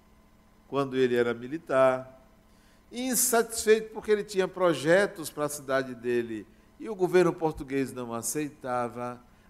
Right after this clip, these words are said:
A insatisfação foi se acumulando e ele resolveu ir contra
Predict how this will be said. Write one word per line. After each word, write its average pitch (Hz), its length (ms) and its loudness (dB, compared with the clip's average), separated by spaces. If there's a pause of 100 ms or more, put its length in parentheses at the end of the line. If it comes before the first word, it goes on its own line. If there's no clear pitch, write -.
A 170 240 -4
insatisfação 170 1500 -8 (560)
foi 165 400 -4
se 165 340 -8
acumulando 160 1080 -4 (360)
e 214 180 -2
ele 147 200 2
resolveu 165 800 -2 (1040)
ir 220 260 -6 (140)
contra 143 1040 0